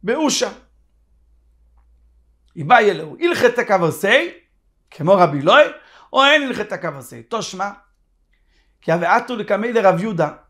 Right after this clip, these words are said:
על אחד שלא רוצה לזון את בניו. אמר להו, איך הוא מתנהג? ירוד ילדה והבני מטה שדיה?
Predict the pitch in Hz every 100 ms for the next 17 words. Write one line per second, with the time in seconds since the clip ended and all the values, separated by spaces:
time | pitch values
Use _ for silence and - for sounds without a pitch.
0 | _ 170 185 226 220 202 240 233 226 214
1 | 180 214 190 196 196 202 202 _ _ _
2 | _ _ _ _ _ _ _ - 147 214
3 | 214 208 226 214 208 - _ _ _ _
4 | _ _ _ - 240 262 254 226 196 147
5 | 131 _ _ _ - - - _ - -
6 | - - - - _ _ _ - - -
7 | 151 226 _ - _ - - 190 185 277
8 | 294 277 202 226 214 170 233 254 233 208
9 | 190 185 233 226 233 214 - 208 208 269